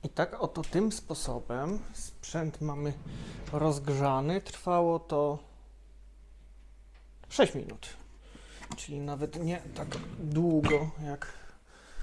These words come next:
jak wieszczyli. I robimy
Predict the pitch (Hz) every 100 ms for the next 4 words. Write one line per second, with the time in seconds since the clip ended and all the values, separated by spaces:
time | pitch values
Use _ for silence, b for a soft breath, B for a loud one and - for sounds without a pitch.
0 | B B B B B B - - - -
1 | 139 135 135 147 - - - 139 120 127
2 | 143 214 277 B B B B B - -
3 | - - - - - - - - - -
4 | - - - - - - - - - -
5 | - - - - - - - - - -
6 | - - - - - - B B - -
7 | 170 180 170 156 143 147 151 151 151